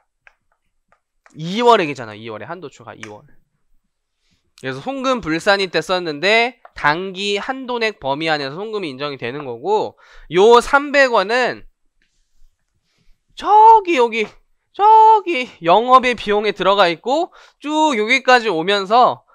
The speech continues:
송금 불산입 한 적이 한 번도 없었어요. 그래서 저걸 송금 산입 안 하고 그냥 냅두면 송금이 인정되는 거예요, 그냥. 원래 세무조정은 뭐죠? 회계와 세법 차이를 조정하는 거죠. 회계가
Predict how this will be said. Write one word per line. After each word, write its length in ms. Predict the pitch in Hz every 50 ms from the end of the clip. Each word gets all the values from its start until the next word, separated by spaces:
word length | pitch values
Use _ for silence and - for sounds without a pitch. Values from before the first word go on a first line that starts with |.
| _ _ _
송금 440 | - - 294 330 349 311 349 370 349
불산입 480 | 277 202 202 208 - 254 254 247 247 254
한 160 | 262 254 226
적이 160 | 226 214 208
한 400 | 202 - - 349 392 415 403 392
번도 320 | 415 403 359 302 214 139
없었어요. 960 | 123 120 - - 170 - - - 120 110 104 107 107 107 104 107 107 117 120 _ _ _ _ _ _ _ _ _ _ _ _ _ _ _ _ _ _ -
그래서 200 | 185 185 180 170
저걸 300 | - 180 190 220 220 220
송금 340 | 262 277 294 294 294 277
산입 260 | 262 277 254 247 226 175
안 200 | - - 160 190
하고 200 | 196 190 190 165
그냥 300 | - 185 190 175 147 117
냅두면 600 | 120 120 143 175 - _ _ - 240 226 226 220
송금이 420 | - 277 302 294 277 269 240 170
인정되는 720 | 135 139 160 185 180 156 - 117 123 139 175 214 233 226
거예요, 340 | 180 131 117 113 113 110 107
그냥. 320 | - - 117 110 104 110 _ _ _ _ _ _ _ _ _ _ _ _ _
원래 340 | 156 165 196 226 233 226 208
세무조정은 640 | - 269 285 285 302 294 262 240 254 247 226 180
뭐죠? 400 | 151 151 147 190 226 254 254 _ _ -
회계와 520 | 269 285 302 254 294 285 277 262 262 262
세법 380 | - 277 285 - - 262 - -
차이를 420 | - - - 302 320 330 320 302
조정하는 440 | 208 214 190 214 226 226 220 220 202
거죠. 380 | 190 170 151 156 135 117 - _ _ _ _ _ _ _ _ _ -
회계가 640 | 254 285 247 285 285 277 240 262 262 262 247 -